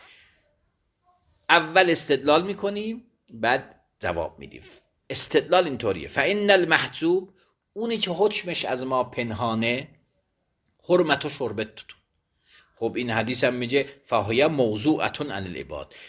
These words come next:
این حرمت برداشته شده از بندگان.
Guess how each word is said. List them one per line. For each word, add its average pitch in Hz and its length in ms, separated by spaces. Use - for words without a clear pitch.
این 202 160
حرمت 156 760
برداشته 143 840
شده 101 360
از 85 240
بندگان. 87 680